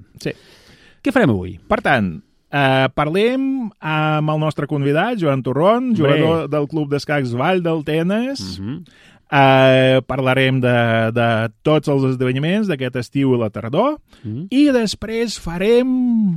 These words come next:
Speaker 1: un radioespectacle.
Speaker 2: Això
Speaker 1: Una
Speaker 2: serà.
Speaker 1: radioespectacle que farem i plantejarem unes enigmes que els nostres oients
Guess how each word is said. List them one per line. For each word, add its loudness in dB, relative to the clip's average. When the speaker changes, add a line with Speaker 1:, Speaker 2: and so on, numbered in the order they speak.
Speaker 1:
un 0
radioespectacle. -8
Speaker 2:
Això -6
Speaker 1:
Una -2
Speaker 2:
serà. -12
Speaker 1:
radioespectacle 0
que -2
farem 2
i 2
plantejarem 2
unes 4
enigmes 2
que -6
els -2
nostres -2
oients 0